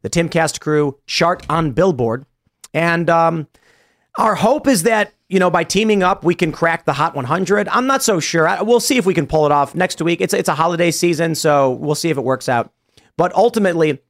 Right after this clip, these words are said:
it's, it's a similar campaign to what we had, you know, the first time around.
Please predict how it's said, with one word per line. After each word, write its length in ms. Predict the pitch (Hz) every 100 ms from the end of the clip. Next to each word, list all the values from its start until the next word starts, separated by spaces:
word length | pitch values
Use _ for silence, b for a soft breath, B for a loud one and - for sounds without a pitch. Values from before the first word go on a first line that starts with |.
| _ _ _
it's, 180 | - -
it's 140 | 175 170
a 40 |
similar 280 | 262 277 247
campaign 460 | 214 175 170 156 147
to 80 |
what 140 | 143 143
we 100 | 139
had, 320 | 139 135 123
you 80 | 127
know, 140 | 117
the 40 | 110
first 220 | 160 151
time 140 | 139
around. 340 | 131 131 123